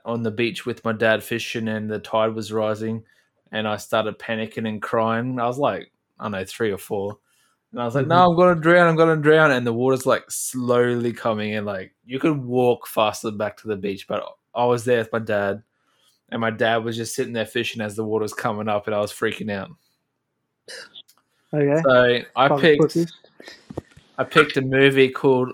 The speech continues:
Speaker 1: Leviathan, 'cause I haven't
Speaker 2: Oh,
Speaker 1: seen it
Speaker 2: yeah.
Speaker 1: before, and it's an older movie. And it was on Keegan's watch list 'cause I looked at Letterboxd and was like, "Oh, Keegan might like this."
Speaker 2: It
Speaker 1: And I
Speaker 2: is.
Speaker 1: found it on YouTube.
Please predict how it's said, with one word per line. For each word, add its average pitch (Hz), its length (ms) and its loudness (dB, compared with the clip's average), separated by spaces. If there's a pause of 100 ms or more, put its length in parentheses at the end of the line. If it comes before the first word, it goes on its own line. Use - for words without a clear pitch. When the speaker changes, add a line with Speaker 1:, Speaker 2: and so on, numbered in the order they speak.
(120)
Speaker 1:
Leviathan, 113 920 0 (640)
'cause - 160 -6
I 131 60 2
haven't 131 180 0
Speaker 2:
Oh, 135 40 -8
Speaker 1:
seen 131 160 -4
it - 40 -4
Speaker 2:
yeah. 139 80 -4
Speaker 1:
before, 120 460 -4
and 110 120 -6
it's 104 180 -10
an - 60 -12
older 110 260 0
movie. 107 460 -6 (600)
And 113 160 -6
it 110 40 -2
was 107 180 -6
on 104 100 -8
Keegan's 113 400 -6
watch 101 320 -10
list - 460 -10
'cause - 160 -14
I - 40 -8
looked 104 240 -8
at 113 80 -6
Letterboxd 101 540 -10
and 95 80 -12
was - 20 -12
like, 95 140 -8
"Oh, 110 240 -4
Keegan 107 320 -10
might 98 180 -8
like 98 240 -12
this." - 380 -20 (340)
Speaker 2:
It 143 160 -8
Speaker 1:
And 165 140 0
I 175 40 4
Speaker 2:
is. 170 60 -2
Speaker 1:
found 190 180 4
it 190 80 6
on 185 120 4
YouTube. 123 560 2